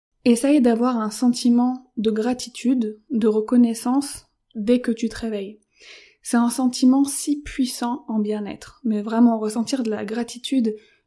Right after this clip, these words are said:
dès que tu ouvres les yeux le matin, ça va de suite te plonger dans un état, euh,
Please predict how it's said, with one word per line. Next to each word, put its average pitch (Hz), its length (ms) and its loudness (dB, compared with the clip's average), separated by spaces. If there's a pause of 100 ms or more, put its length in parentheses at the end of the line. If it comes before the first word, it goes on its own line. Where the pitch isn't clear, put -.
dès 254 220 4
que 277 100 2
tu 247 200 -2
ouvres 226 280 4
les 220 200 2
yeux 226 100 4
le 220 60 2
matin, 226 560 0 (140)
ça - 180 -4
va 214 140 0
de 208 200 -2
suite 294 320 -10
te 233 80 -2
plonger 220 360 -2
dans 214 220 -4
un 214 100 -6
état, 226 420 -4
euh, 208 60 -6